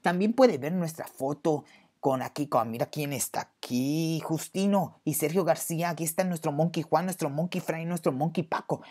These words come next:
Y aquí está su foto oficial, la de nuestro papá gorila de esta semana.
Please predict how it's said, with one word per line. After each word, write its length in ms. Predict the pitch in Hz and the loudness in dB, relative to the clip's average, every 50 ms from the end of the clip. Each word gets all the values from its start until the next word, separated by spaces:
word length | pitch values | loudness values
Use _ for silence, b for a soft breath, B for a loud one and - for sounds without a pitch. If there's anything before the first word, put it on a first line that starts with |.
| B 254 | B 0
Y 60 | B 147 | B 2
aquí 160 | - - 143 | 2 0 -4
está 200 | - - - 147 | -6 -6 -6 -2
su 200 | - - 170 147 | 2 4 4 4
foto 360 | 151 - - 127 139 147 165 | 2 2 0 0 2 2 2
oficial, 580 | 160 160 - 131 120 - - - 143 151 175 170 | 0 0 -2 -4 -4 -4 -2 0 0 0 2 2
la 120 | 147 127 | 0 0
de 100 | 120 127 | 0 0
nuestro 320 | 123 123 127 123 - 139 | -2 -2 -4 -4 -4 -2
papá 280 | 131 131 - - 156 156 | -2 -2 0 2 2 2
gorila 480 | 147 131 113 98 113 143 165 160 139 123 | 2 2 -2 -2 -2 -2 0 0 0 -2
de 60 | 139 | -2
esta 180 | 139 - 147 | -6 -6 -6
semana. 480 | - - - 110 101 113 117 117 107 - | -6 -6 -6 -6 -6 -6 -8 -8 -10 -12